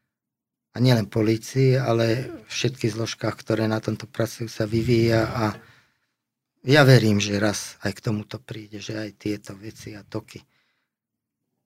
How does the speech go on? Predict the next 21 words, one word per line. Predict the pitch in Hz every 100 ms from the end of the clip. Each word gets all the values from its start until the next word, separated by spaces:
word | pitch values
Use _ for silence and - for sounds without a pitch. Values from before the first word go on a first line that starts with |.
| _ -
peňazí, | 120 117 104 101
ktoré | - - 107 107
z | - 104
tejto | 101 107
republiky | 98 - 104 104 - 104
museli | 101 113 - 113 107 107
odísť, | 104 104 - - _ - - _
lebo | 107 98
iste | 107 - 113
iš-, | 117 - -
nešli | 95 - - 104
do |
povetria, | 101 107 104 113 - 117 113 117 _ _ _ _ _ _ _ _ _
tak | - - 104
raz | 98 -
sa | 95
k | 107
nim | 98 95 87 _ _ _ _ _ _ _ _ _ _ _ _ _ _ _ _ _
príslušné | - 104 - - 110
orgány | 101 107 101 101
dopatrajú. | 95 95 92 90 - 98 92